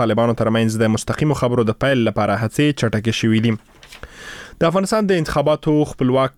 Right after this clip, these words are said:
کمیسیون یو وار بیا ټینګار کوي چې د ولسمشرۍ د تیرو ټاکنو یوازې بایومټریک رای د باور وړ دی.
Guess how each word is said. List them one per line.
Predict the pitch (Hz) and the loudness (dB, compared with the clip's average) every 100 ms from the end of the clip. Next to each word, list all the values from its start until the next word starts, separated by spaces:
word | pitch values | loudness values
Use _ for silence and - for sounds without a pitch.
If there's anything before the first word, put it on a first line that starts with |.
| - | -4
کمیسیون | 117 107 - 156 165 156 | -2 -2 -2 -2 0 0
یو | 127 | 2
وار | 120 117 135 | 2 2 0
بیا | 135 | 0
ټینګار | 131 127 147 151 | -2 0 0 0
کوي | 147 143 | 2 2
چې | 147 139 | 2 2
د | 123 117 | 4 4
ولسمشرۍ | 117 117 123 - 156 156 | 2 0 -4 0 0 0
د | 135 | 0
تیرو | 175 156 | 0 0
ټاکنو | 143 147 143 | -2 0 0
یوازې | 131 127 127 123 | 2 2 2 0
بایومټریک | 113 113 117 147 135 | 0 0 0 -2 0
رای | 151 165 160 | 0 0 0
د | 123 | 0
باور | 117 110 110 120 | 2 2 0 0
وړ | 117 107 | 2 2
دی. | 110 | 0